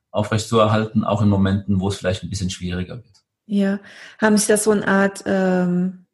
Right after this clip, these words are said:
Speaker 2: ja, Agreement im Team für Erreichbarkeit oder bei Zeitunterschieden im globalen Team für,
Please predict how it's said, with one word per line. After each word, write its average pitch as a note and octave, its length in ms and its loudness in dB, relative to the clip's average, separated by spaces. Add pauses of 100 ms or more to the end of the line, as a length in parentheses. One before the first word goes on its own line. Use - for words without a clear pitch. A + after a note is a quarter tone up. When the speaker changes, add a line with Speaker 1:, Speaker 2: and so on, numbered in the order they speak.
Speaker 2:
ja, - 200 -4
Agreement C4+ 680 2
im A#3 140 0
Team A#3 440 2
für - 160 -6
Erreichbarkeit B3 1160 -2
oder G3 680 0
bei F#3+ 140 0
Zeitunterschieden G#3 1400 0
im F#3+ 100 -4
globalen F#3+ 480 -2
Team G3 380 0
für, F#3 420 0